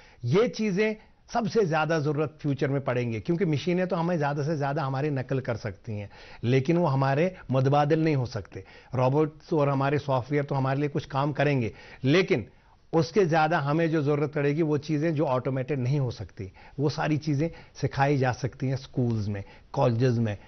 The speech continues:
through workshops। ये बिल्डअप किया जा सकता है, creativity can be nurtured। ऐ-, ऐसे ये चीजें,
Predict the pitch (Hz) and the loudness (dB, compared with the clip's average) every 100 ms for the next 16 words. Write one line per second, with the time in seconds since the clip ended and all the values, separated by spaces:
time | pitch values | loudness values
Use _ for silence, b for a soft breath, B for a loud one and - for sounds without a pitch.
0 | b b - - 185 151 147 - 131 104 | b b -8 2 4 6 2 0 -2 -4
1 | - - - 127 151 175 190 - - 135 | -6 -20 -10 0 2 4 2 -4 -6 0
2 | 160 156 139 147 143 131 120 123 113 117 | 2 2 0 0 0 2 -2 -4 -6 -4
3 | 156 151 143 147 139 143 139 123 117 135 | -2 -2 0 -2 -2 0 0 0 -2 -4
4 | 104 - 139 143 151 160 135 190 170 170 | -4 -6 -2 -2 0 -2 0 2 2 0
5 | 160 | 0